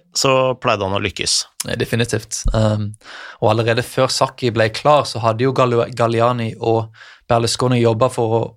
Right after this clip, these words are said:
Speaker 2: få på plass nye spillere. Sommeren nitten åttiseks, altså et år før, eh, Sacchi ble ansatt, hadde Milan deltatt i Gampo-trofeet, en vennskapsturnering som ble arrangert hvert år av Barcelona.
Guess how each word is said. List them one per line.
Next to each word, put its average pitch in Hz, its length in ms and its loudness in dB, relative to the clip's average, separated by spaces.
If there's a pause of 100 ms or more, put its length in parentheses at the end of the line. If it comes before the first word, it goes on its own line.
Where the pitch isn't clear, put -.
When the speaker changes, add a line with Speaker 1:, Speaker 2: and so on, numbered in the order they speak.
(120)
Speaker 2:
få - 160 -2
på 120 100 -6
plass - 360 -2
nye 117 260 0
spillere. 123 560 0 (680)
Sommeren 139 460 2
nitten 131 280 -2
åttiseks, - 760 -2
altså - 280 -2
et 113 140 -4
år 131 240 2
før, 127 540 -2
eh, 113 160 2
Sacchi 127 300 -4
ble 117 120 2
ansatt, 151 580 -2
hadde 120 220 -2
Milan 127 320 0
deltatt 127 420 -2
i 117 180 -2
Gampo-trofeet, 123 1000 0 (300)
en 120 300 -2 (200)
vennskapsturnering 131 760 0
som 117 200 -4
ble 117 120 2
arrangert 117 560 -2 (340)
hvert 131 320 -2
år 131 240 2
av 110 240 0
Barcelona. 123 480 0